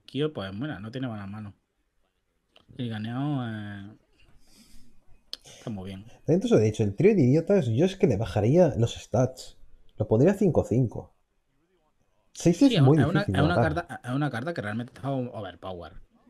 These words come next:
Speaker 2: Es que, eh, por
Speaker 1: Tiene
Speaker 2: ejemplo, piensa, con, con modestia absoluta,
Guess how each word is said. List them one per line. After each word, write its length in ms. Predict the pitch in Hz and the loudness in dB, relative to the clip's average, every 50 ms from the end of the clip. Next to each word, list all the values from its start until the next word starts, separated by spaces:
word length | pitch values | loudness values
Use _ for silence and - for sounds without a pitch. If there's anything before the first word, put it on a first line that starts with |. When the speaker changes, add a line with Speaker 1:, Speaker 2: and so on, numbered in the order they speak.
| _ _ _ _ - | _ _ _ _ -4
Speaker 2:
Es 120 | 131 - | -4 0
que, 100 | - 135 | 2 0
eh, 100 | 131 - | 0 0
por 100 | - - | -2 -6
Speaker 1:
Tiene 300 | - 98 98 - - 143 | -6 -6 -4 -2 -2 0
Speaker 2:
ejemplo, 340 | 127 165 156 120 123 113 110 | 2 2 2 2 2 2 4
piensa, 360 | 160 170 147 107 - 110 107 | 4 2 2 2 2 0 0
con, 300 | - 120 120 120 120 120 - _ _ _ | 0 0 0 0 -2 -4 -6 _ _ _
con 160 | - 123 120 | 0 2 2
modestia 320 | 117 120 151 175 - 233 | 4 2 2 4 4 4
absoluta, 500 | 190 - 151 143 156 156 180 196 226 226 | 4 4 4 2 4 2 0 -2 -2 -4